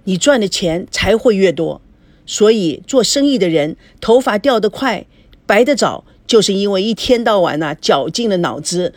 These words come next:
费尽了心思。哼，这也是没有办法的事情。田心雨一边听着，一边不住地点头。“嗯，是啊，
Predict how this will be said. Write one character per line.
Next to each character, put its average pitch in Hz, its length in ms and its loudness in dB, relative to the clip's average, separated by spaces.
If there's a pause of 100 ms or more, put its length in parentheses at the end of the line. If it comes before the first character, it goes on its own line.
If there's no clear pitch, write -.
(100)
费 233 320 0
尽 214 220 -2
了 160 100 0
心 208 340 0
思。 170 600 0 (120)
哼， 175 160 -4 (720)
这 226 140 4
也 165 140 2
是 160 140 -4
没 180 100 -4
有 175 80 -2
办 180 200 -2
法 - 160 -10
的 143 100 -12
事 - 180 -4
情。 - 300 -10 (280)
田 220 160 -2
心 269 260 0
雨 143 260 -2
一 226 220 -6
边 240 200 2
听 269 320 -2
着， 160 260 -4
一 190 180 -4
边 185 180 0
不 175 160 -2
住 202 140 -2
地 160 80 0
点 - 260 -4
头。 147 260 -14 (380)
“嗯， 170 480 -2
是 - 400 0
啊， - 220 -6